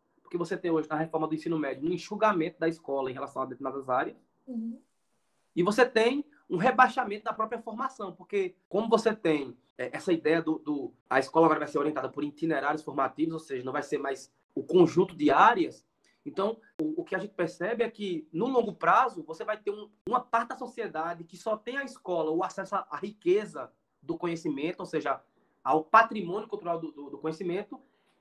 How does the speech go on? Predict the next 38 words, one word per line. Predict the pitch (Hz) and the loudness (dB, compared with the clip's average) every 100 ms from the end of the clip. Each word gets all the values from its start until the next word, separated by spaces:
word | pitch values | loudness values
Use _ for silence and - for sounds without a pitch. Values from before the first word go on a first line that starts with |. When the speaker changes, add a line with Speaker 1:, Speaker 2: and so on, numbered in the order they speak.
| _ | _
Speaker 1:
uma | 180 247 247 | 0 0 0
parte | _ 226 247 | _ 4 4
da | |
sociedade | 247 233 233 185 170 165 | -6 -8 -8 -4 -4 -6
que, | - 226 180 - _ | -10 -12 -12 -12 _
que | _ | _
tem | 175 208 214 - | -8 -6 -4 -2
na | 262 | -2
escola | 254 - 180 | -2 2 2
esse | 175 | 2
acesso, | - - 196 226 - | -4 -4 -4 -4 -2
ela | 208 | -2
vai | 226 226 | -2 -2
ter | 220 | -4
um | 226 | 0
acesso | 226 220 233 | -2 -2 -8
empobrecido, | 233 247 269 285 - 233 170 165 _ _ _ _ _ _ _ | -4 -4 -2 -6 -8 -10 -10 -12 _ _ _ _ _ _ _
porque | 160 190 | -4 -2
você | 196 208 | 0 -2
tem | 214 196 190 - | 0 -2 -2 2
áreas | 160 190 226 233 | 4 6 4 0
que | 214 | -10
estão | 208 - 226 | -10 -10 -10
sumindo | - - - 269 233 - | -12 -14 -6 -6 -6 -8
do | |
currículo | - 294 320 - | -4 0 0 0
escolar | 160 165 160 135 185 _ _ _ | -4 0 2 0 -2 _ _ _
em | 165 | -10
função | 160 175 | -8 -2
da | 185 | -2
reforma | 180 185 | -2 -4
do | 185 | -6
ensino | 233 | -2
médio, | 208 151 | -2 -2
como, | 165 | -4
por | 170 | -4
exemplo, | 151 156 | 0 2
artes, | 160 160 160 185 - _ | 4 2 -2 -12 -20 _